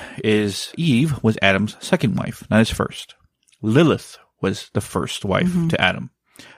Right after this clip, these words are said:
Speaker 1: but she performed some sin or something. I can't remember the actual story, and she was banished, right?
Speaker 2: Uh-huh.
Speaker 1: And essentially became, uh, a dominant figure in hell.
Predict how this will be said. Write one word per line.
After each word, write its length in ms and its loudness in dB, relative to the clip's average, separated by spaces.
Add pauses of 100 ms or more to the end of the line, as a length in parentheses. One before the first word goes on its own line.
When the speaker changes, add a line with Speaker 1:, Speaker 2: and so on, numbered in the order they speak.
(140)
Speaker 1:
but 280 4
she 200 -2
performed 500 -4 (220)
some 280 -2
sin 460 2
or 80 -2
something. 240 -2
I 40 -2
can't 140 -2
remember 140 4
the 60 2
actual 200 -4
story, 300 0
and 100 -2
she 80 -2
was 120 0
banished, 440 -2 (160)
right? 300 2 (120)
Speaker 2:
Uh-huh. 220 -18 (280)
Speaker 1:
And 120 4
essentially 360 0
became, 680 0
uh, 460 -4 (140)
a 220 0
dominant 380 2
figure 240 0
in 80 -2
hell. 380 0